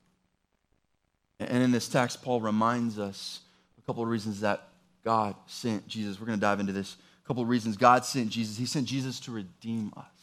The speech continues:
To redeem us. And there's a song. You ever, you ever heard of that band, Big Daddy Weave? Anybody heard, heard that band? Big Daddy Weave, a couple people. They're, they're, they're a good band. They've got some really powerful music and, uh, and songs, just solid stuff.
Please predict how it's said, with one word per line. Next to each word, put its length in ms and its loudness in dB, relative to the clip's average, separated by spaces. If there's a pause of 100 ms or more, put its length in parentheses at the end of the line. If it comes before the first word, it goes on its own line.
(1120)
To 140 -2
redeem 460 0
us. 260 -6
And 160 -2 (460)
there's 160 2
a 80 -4
song. 260 4
You 80 8
ever, 220 6 (100)
you 80 2
ever 120 4
heard 140 4
of 40 4
that 160 6
band, 360 4
Big 160 6
Daddy 200 6
Weave? 300 2 (120)
Anybody 220 2
heard, 140 0 (200)
heard 120 2
that 120 2
band? 240 2 (560)
Big 120 -2
Daddy 180 2
Weave, 180 -2
a 40 -20
couple 180 -6
people. 260 -8 (320)
They're, 380 2
they're, 280 4 (120)
they're 100 0
a 40 -4
good 140 2
band. 180 4
They've 80 2
got 100 4
some 180 0
really 200 2
powerful 400 0
music 440 -6
and, 220 0
uh, 180 8 (480)
and 100 -6
songs, 600 0 (160)
just 140 -14
solid 340 2
stuff. 400 -2